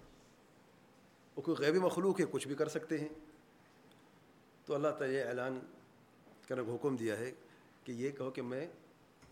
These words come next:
فرشتہ نہیں ہوں، یعنی میری جو قدرت ہے، جو ابیلٹیز ہیں، وہ محدود ہیں۔ سبحان اللہ۔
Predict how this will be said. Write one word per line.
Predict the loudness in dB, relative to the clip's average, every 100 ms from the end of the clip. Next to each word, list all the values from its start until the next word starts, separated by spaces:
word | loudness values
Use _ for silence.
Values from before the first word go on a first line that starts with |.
| -12
فرشتہ | -8 -6 -2 -2
نہیں | -2 -6
ہوں، | -10 -14 -20 -10
یعنی | -4 -2 0
میری | 4 4
جو | 4 2 2 -6 -16 -20 -20 -20 -20 -20 -20 -20 -6
قدرت | -2 8 8 8 6
ہے، | 2 2 -2 -6
جو | -6 -2
ابیلٹیز | 2 2 2 0 2
ہیں، |
وہ | 2
محدود | 2 4 2 2
ہیں۔ | -2 -8 -18 -20 -20 -20 -18
سبحان | -14 -10 -6 -6
اللہ۔ | -8